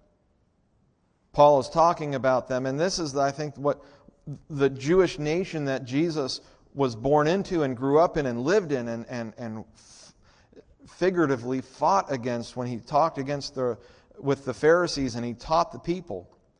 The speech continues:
They don't know God's righteousness. If you go back in, in, in the Old Testament, you have David who says, "You don't desire sacrifice.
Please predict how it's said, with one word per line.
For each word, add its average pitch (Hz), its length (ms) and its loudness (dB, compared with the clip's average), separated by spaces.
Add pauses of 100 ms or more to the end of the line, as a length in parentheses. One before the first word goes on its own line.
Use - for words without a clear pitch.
(460)
They 156 480 2
don't 139 680 -4
know 156 380 0
God's 135 400 -4
righteousness. - 800 -14 (1900)
If 143 160 -2
you 151 80 -2
go 170 140 4
back 170 340 0
in, 151 220 -6 (100)
in, 139 320 -10
in 127 280 -10
the 127 120 -4
Old 139 140 -2
Testament, 165 440 -6
you 139 80 -10
have 139 260 -6
David 151 420 -2 (260)
who 160 140 2
says, 170 500 2 (520)
"You 156 160 -4
don't 202 200 2
desire 165 520 0
sacrifice. 127 880 -10